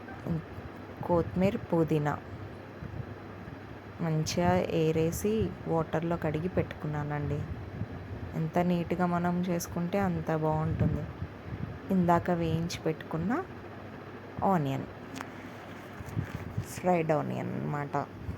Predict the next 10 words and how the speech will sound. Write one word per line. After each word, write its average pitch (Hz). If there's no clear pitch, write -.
అంత 156
బాగా 151
మిక్స్ -
అయిపోయేలా 151
ఇప్పుడు 185
మ్యాగ్నేట్ 175
చేసుకోవాలి. -
కలుపుకున్నాం 185
కదా, 196
చూడండి 175